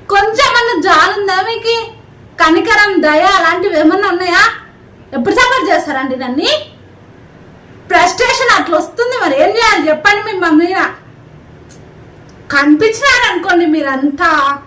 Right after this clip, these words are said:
అయినా ఈ ప్రయత్నం ఆపేదే లేదు. చూసుకుంటా ఉండండి, మీకే విసుగు రావాలి, నాకన్నా విసుగు రావాలి. మొత్తానికి పిచ్చిలేసి ఇంకా ఛానల్ అన్నా డిలీట్ చేసేయాలి.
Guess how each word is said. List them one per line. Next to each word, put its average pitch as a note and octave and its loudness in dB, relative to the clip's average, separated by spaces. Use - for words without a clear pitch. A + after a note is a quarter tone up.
అయినా F4 2
ఈ D4+ 4
ప్రయత్నం E4 0
ఆపేదే F#4 0
లేదు. D#4 0
చూసుకుంటా E4+ 0
ఉండండి, D4+ 2
మీకే E4+ 2
విసుగు F4 -2
రావాలి, F4 0
నాకన్నా F4 0
విసుగు E4+ -2
రావాలి. A#3+ -2
మొత్తానికి E4 -4
పిచ్చిలేసి G4+ -2
ఇంకా A4+ -2
ఛానల్ F#4 0
అన్నా F#4 0
డిలీట్ D4+ 0
చేసేయాలి. G#3 -8